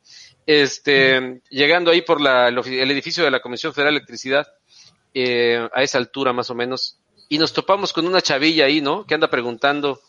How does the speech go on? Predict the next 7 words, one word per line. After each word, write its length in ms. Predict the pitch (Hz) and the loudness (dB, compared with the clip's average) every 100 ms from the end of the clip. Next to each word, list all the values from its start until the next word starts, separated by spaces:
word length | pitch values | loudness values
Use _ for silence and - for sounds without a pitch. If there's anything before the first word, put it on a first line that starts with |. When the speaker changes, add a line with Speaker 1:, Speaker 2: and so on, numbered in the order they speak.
| _ _ _ _ _ | _ _ _ _ _
Speaker 1:
este, 520 | 123 120 117 - 117 | -2 -2 -4 -6 -6
si 140 | 113 135 | -4 -2
somos 260 | 165 170 | -2 -2
felices 380 | - 139 143 143 | 0 0 -2 -4
en 80 | 123 | -4
nuestro 220 | 110 113 | -6 -6
trabajo. 460 | 113 120 139 135 | -2 0 0 -4